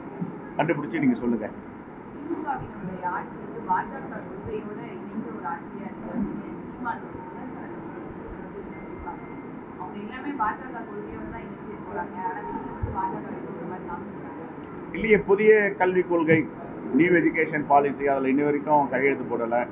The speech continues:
Speaker 1: ஆ, ஏறக்குறைய ஆயிரக்கணக்கான கோடிகள் கொடுக்க வேண்டியிருக்கு சமஸ்-, சமக்ஷரா சிக்ஷா அபியான் திட்டத்துல. ஆனா அவங்க உங்க கூட ஒத்து வரல. புதிய கல்விக் கொள்கை திட்டம் ஏற்புடையதல்ல.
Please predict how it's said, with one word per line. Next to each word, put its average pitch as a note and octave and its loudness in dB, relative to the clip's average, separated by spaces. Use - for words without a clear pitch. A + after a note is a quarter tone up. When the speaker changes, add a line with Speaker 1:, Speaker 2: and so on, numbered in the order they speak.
Speaker 1:
ஆ, A#2 10
ஏறக்குறைய C#3+ 8
ஆயிரக்கணக்கான C#3+ 6
கோடிகள் C#3+ 2
கொடுக்க C3 2
வேண்டியிருக்கு B2 2
சமஸ்-, C#3 0
சமக்ஷரா C#3 4
சிக்ஷா C3 -2
அபியான் A#2+ 4
திட்டத்துல. A2+ -4
ஆனா G#3+ 12
அவங்க G3+ 10
உங்க D#3+ 8
கூட G3 10
ஒத்து E3+ 6
வரல. D#3 10
புதிய F#3+ 8
கல்விக் F3 6
கொள்கை D#3 4
திட்டம் D#3 4
ஏற்புடையதல்ல. C3+ 4